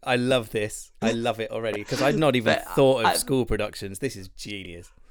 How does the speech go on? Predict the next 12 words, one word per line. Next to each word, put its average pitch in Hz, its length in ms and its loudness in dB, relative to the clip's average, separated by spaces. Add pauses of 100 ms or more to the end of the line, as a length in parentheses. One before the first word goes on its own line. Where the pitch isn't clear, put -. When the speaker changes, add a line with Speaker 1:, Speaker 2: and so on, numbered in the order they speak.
(180)
Speaker 2:
Oh, 185 400 6
that, 165 280 2
this 214 260 4
one 175 400 2
is 156 280 2
one 156 300 4
that 139 140 4
I've 123 120 -2
just - 240 -6
never 160 720 4 (480)
been 156 260 2
able 139 720 2